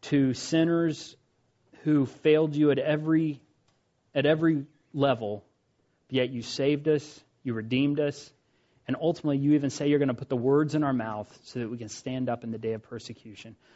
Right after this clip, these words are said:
Father, we pray for those around the world who even right now are enduring this persecution. Father, we ask that you would just give them the words,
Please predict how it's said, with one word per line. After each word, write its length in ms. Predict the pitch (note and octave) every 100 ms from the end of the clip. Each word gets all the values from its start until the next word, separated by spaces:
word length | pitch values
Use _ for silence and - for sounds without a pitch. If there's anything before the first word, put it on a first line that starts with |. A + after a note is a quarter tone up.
| _
Father, 260 | E3 D3+ D#3+
we 140 | F3
pray 360 | - - F#3+ C#3
for 160 | D3
those 240 | C#3 D#3+ C#3
around 280 | C#3+ D3
the 80 | D#3
world 400 | C3+ C3+ C3+ A#2 - _ _ -
who 140 | D#3 E3+
even 320 | F3 E3+ D#3+
right 280 | D#3+ F#3 G3
now 400 | D3+ D#3+ C#3 A#2+
are 200 | C#3+ C#3+
enduring 680 | D3 C3+ C3+ D#3+ D#3 C3
this 140 | B2+ B2+
persecution. 800 | - C3+ C3+ B2 C3+ B2+ B2 A#2+
Father, 300 | C#3+ D3 D3+
we 180 | D#3 F#3
ask 360 | C3 B2+ -
that 100 | B2
you 180 | B2+ D#3
would 140 | D#3
just 180 | C#3+ C3+
give 200 | D3+ C3+
them 260 | C#3 C#3 C3 _ _ _
the 120 | D#3+
words, 580 | C3+ C#3 D3+ F3 E3 -